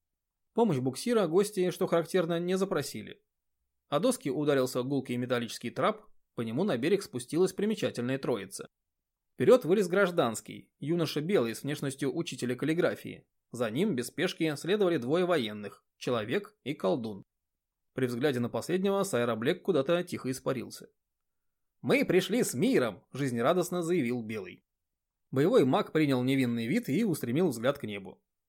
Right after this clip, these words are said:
Анадарде, стараясь говорить медленно и разборчиво,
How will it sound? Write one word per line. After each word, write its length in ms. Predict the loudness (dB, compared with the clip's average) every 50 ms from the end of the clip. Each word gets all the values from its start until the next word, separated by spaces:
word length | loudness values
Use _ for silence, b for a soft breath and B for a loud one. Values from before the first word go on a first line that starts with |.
| _ _ -6
Анадарде, 720 | -6 -4 -4 -2 0 4 4 4 4 4 2 2 2 0
стараясь 400 | -2 0 0 2 2 2 0 0
говорить 320 | 0 0 0 0 0 0
медленно 460 | -2 0 0 0 -2 -4 -6 -6 -6
и 160 | -6 -4 -4 -2
разборчиво, 720 | -2 -4 -4 0 0 0 2 2 2 0 0 0 -2